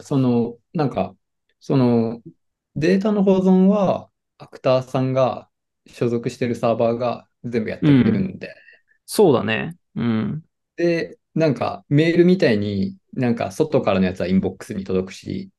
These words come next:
Speaker 2: うん。
Speaker 1: まあ、自分のやつはなんか、アウトボックスに突っ込んでると、
Speaker 2: そうだね。
Speaker 1: なんかパブリッシュしてくれる。
Speaker 2: 自分が送信したい。はい、合ってます。アウトボックスに。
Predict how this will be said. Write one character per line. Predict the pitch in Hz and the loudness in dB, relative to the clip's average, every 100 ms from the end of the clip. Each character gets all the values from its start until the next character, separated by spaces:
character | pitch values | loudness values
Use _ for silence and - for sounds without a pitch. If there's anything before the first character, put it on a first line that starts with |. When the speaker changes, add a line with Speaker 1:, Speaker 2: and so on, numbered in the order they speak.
| _ _ _ | _ _ _
Speaker 2:
う | 160 | 2
ん。 | 139 120 | 4 6
Speaker 1:
ま | 117 | 4
あ、 | |
自 | 101 110 | 2 0
分 | 110 - - _ _ - - | -2 -4 -14 _ _ -12 -6
の | 127 | -4
や | 123 | -2
つ | 120 | -2
は | 107 | -2
な | 101 | -2
ん | 95 | -2
か、 | 87 | -2
ア | |
ウ | 92 | -2
ト | 95 | -2
ボ | 95 | -4
ッ | - | -8
ク | |
ス | - | -4
に | 95 | -4
突 | - | -4
っ | - - | -16 -4
込 | 98 | 0
ん | |
で | 90 | 0
る | - | -2
と、 | 76 - - _ _ | -10 -12 -16 _ _
Speaker 2:
そ | - 156 | 0 2
う | 104 | 2
だ | |
ね。 | 107 | 2
Speaker 1:
な | |
ん | |
か | 107 | 0
パ | |
ブ | 117 | 0
リ | |
ッ | 131 | 0
シ | |
ュ | 131 | 2
し | |
て | 120 - | 2 0
く | |
れ | 101 | -6
る。 | |
Speaker 2:
自 | |
分 | |
が | - | -4
送 | 139 127 | -2 -2
信 | - 131 127 | -2 -2 -2
し | - | -4
た | - 120 | -4 -2
い。 | |
は | 120 135 | 0 0
い、 | 104 - | -2 -6
合 | 123 | -10
っ | - | -8
て | |
ま | - 120 | -12 -8
す。 | 135 | -4
ア | 123 | -4
ウ | |
ト | 123 | -4
ボ | 120 120 | -4 -6
ッ | - | -8
ク | - | -6
ス | 113 | -2
に。 | 107 104 | -2 -4